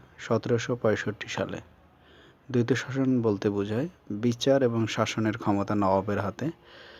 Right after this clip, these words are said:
রাজস্ব আদায়ের ক্ষমতা ইংরেজদের হাতে। দ্বৈত শাসনের প্রবর্তক রড-, রবার্ট ক্লাইভ। ছিয়াত্তরের মন্বন্তর ভয়াবহ দুর্ভিক্ষ হয় সতেরোশো সত্তর সালে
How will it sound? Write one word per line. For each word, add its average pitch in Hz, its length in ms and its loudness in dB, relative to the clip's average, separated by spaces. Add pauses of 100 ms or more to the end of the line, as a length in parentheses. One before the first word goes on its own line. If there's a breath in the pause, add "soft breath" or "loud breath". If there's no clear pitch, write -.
(280 loud breath)
রাজস্ব 120 460 6
আদায়ের 104 320 6
ক্ষমতা 101 400 -2
ইংরেজদের 95 480 -4
হাতে। - 240 -8 (800 loud breath)
দ্বৈত 123 220 6
শাসনের 127 480 4
প্রবর্তক 113 640 0
রড-, - 840 -2 (100)
রবার্ট 107 480 2
ক্লাইভ। 95 280 2 (960 loud breath)
ছিয়াত্তরের 135 600 6
মন্বন্তর 110 560 2 (260)
ভয়াবহ 110 400 2
দুর্ভিক্ষ 104 480 -4
হয় 107 320 -4
সতেরোশো 113 540 0
সত্তর 104 440 -4
সালে 107 360 -6